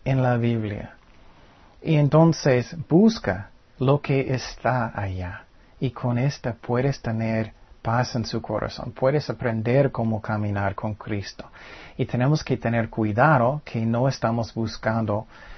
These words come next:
lo que dice el hombre, pero lo que dice la Biblia. Voy a leer un, un, un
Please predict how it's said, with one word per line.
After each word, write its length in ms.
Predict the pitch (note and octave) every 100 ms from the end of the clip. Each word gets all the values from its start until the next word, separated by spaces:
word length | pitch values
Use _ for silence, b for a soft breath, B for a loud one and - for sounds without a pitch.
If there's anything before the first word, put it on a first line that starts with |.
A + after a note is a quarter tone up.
| B B
lo 160 | B2+ A#2+
que 160 | B2 A#2
dice 320 | A#2+ - A2
el 120 | G#2
hombre, 300 | D#3 F#3 C#3+
pero 180 | B2+ A#2
lo 160 | A#2+
que 140 | - A2+
dice 320 | A#2 - B2+
la 140 | A#2
Biblia. 600 | A#2 C3+ F3 C#3+ G2+ A2 - _ b b b -
Voy 140 | G3
a 20 |
leer 220 | A#3+ G3+ F3
un, 160 | D#3
un, 280 | - C#3+ C3+ -
un 380 | C3 B2+ A2+